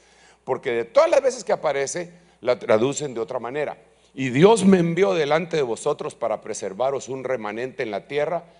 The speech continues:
y para guardaros con vida mediante una gran liberación".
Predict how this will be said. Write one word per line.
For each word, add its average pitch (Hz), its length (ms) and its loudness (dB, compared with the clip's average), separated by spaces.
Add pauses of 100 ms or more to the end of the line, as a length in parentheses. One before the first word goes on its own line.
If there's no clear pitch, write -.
(240)
y 131 100 -10
para 120 240 0
guardaros 110 560 0
con 110 300 -6
vida 170 380 -6
mediante 143 1080 -4
una 185 360 -12 (220)
gran 143 640 -8
liberación". 127 880 -10